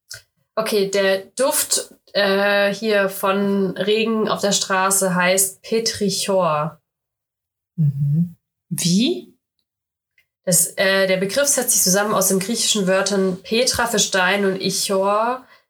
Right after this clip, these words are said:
Speaker 1: das eine Flüssigkeit bezeichnet, in der griechischen Mythologie zufolge von den Adern der Götter fließt. Also das bedeutet halt,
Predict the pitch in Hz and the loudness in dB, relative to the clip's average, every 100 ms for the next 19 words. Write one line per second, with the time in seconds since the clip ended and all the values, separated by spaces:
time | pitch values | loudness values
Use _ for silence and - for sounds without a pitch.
0 | - 190 - 190 202 - 214 196 - 196 | -2 0 2 2 0 0 0 0 0 -2
1 | 190 180 190 180 180 190 180 180 175 175 | -2 0 0 2 0 -2 0 0 0 0
2 | 202 196 196 185 180 180 185 202 196 175 | -2 0 -2 0 0 0 -2 -2 -4 -2
3 | 180 175 175 175 175 165 - 175 180 175 | 0 0 0 0 0 0 0 0 2 2
4 | 165 165 175 160 - 156 156 156 - - | 0 0 -2 -4 -4 -4 -2 0 -4 -12
5 | - - 165 180 190 190 190 214 - 208 | -20 -4 0 0 0 0 0 0 -2 0
6 | 202 196 | 0 -2